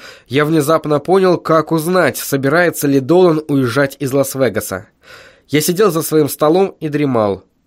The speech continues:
Мои мысли были за миллион миль и от школы, и от Долана.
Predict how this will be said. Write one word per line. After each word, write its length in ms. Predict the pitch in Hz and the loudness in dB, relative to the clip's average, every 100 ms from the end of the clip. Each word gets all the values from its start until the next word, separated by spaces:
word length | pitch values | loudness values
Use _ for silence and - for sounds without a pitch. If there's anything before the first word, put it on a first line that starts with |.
| _ - | _ -6
Мои 240 | 117 135 | 0 0
мысли 360 | 165 190 160 143 | 2 0 0 0
были 520 | 123 156 151 139 117 | 2 2 2 2 2
за 180 | 107 143 | 0 2
миллион 480 | 156 175 180 170 | 4 4 2 2
миль 260 | 165 196 180 - | 2 0 -2 0
и 80 | |
от 160 | 151 135 | 0 0
школы, 600 | - - 180 180 165 165 _ | -2 2 4 4 2 -4 _
и 60 | 131 | -2
от 180 | 120 110 | -2 2
Долана. 500 | 113 101 98 98 | 2 2 -2 -6